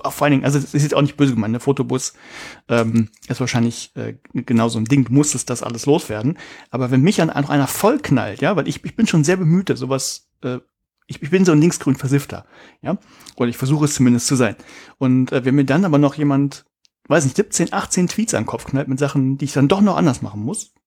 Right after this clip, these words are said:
äh, dann, dann setzt bei mir irgendwann auch so, selbst bei mir so ein, es wird mir echt scheißegal langsam, was ich sage, äh, ein. Das, das wollte ich auch mal gerne loswerden. Also es gibt halt zigtausend Sachen, wo ich jetzt drauf achten muss. Ich bin, ja, ich bin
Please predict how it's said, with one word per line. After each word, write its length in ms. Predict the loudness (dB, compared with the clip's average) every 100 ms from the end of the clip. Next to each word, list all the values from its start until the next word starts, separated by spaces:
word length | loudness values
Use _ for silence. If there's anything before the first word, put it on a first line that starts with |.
| _
äh, 280 | -4 -2 0
dann, 200 | 0 0
dann 180 | 0 2
setzt 240 | 0 0
bei 80 | 2
mir 100 | 4
irgendwann 280 | 4 2 0
auch 100 | -2
so, 220 | -2 -6
selbst 280 | -2 -2 0
bei 80 | 2
mir 160 | 2 2
so 100 | 2
ein, 160 | 2
es 160 | 0 -2
wird 120 | 0
mir 80 | 0
echt 160 | -2 -4
scheißegal 420 | -2 0 0 0
langsam, 320 | -2 -2 -6
was 140 | -6
ich 80 | -6
sage, 340 | -8 -8 -12 -8
äh, 160 | -8 -8 -10
ein. 240 | -12 -12 -16 _ _ _
Das, 220 | -4 -2
das 180 | -2 0
wollte 160 | 0 0
ich 80 | -2
auch 140 | 0
mal 120 | -4
gerne 220 | -4 -10
loswerden. 400 | -8 -10 -8 -6
Also 120 | -6 -2
es 20 |
gibt 180 | 0 2
halt 160 | -2 -10 -18 -20 -6
zigtausend 560 | 0 0 2 2 2 2
Sachen, 400 | 2 2 2 0
wo 80 |
ich 80 | 0
jetzt 160 | 0 -4
drauf 180 | -6 -6
achten 260 | -4 -2
muss. 220 | -2 -2
Ich 80 | -4
bin, 160 | -2 2
ja, 140 | 0
ich 120 | 0
bin 260 | 2 2